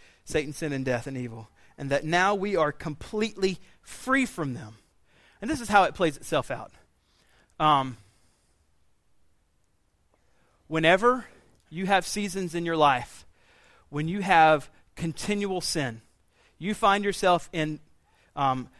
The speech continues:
a continual habitual sin, whether you just hate it and want to get rid of it or whether you really just absolutely love it and nobody knows. Um, at the end of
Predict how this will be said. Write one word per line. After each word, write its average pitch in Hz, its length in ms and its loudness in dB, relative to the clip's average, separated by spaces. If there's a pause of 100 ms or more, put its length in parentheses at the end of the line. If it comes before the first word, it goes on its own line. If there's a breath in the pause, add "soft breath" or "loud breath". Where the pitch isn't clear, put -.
(140 soft breath)
a 147 80 -4
continual 233 760 0
habitual 190 520 -2
sin, 131 400 -4 (320 soft breath)
whether 175 240 2
you 175 200 -2
just 170 220 -6
hate 208 320 4
it 247 160 6
and 156 160 -2
want 196 140 2
to 214 40 0
get 226 140 0
rid 220 160 6
of 240 140 2
it 233 80 2
or 170 120 4
whether 196 260 2
you 208 320 -4
really 226 240 0
just 196 240 -6 (360 soft breath)
absolutely 208 720 2
love 185 240 4
it 151 80 -2
and 143 100 0
nobody 160 340 2
knows. 139 440 -4 (1000)
Um, 139 300 0 (800)
at 208 180 4
the 262 200 -2
end 247 260 2
of 175 400 4